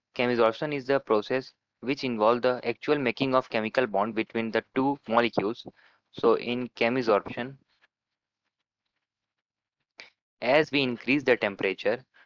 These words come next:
the amount of gas adsorbed also increases.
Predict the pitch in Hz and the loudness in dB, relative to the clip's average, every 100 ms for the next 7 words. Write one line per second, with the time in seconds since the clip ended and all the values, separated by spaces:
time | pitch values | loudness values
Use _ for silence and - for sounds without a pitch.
0 | _ 127 123 120 123 151 147 147 110 131 | _ 0 0 4 4 4 2 -2 2 0
1 | 131 - 107 95 110 - - 104 123 117 | 2 0 -2 -2 -4 -4 -6 -6 -6 -12
2 | 92 92 90 87 | -14 -16 -14 -16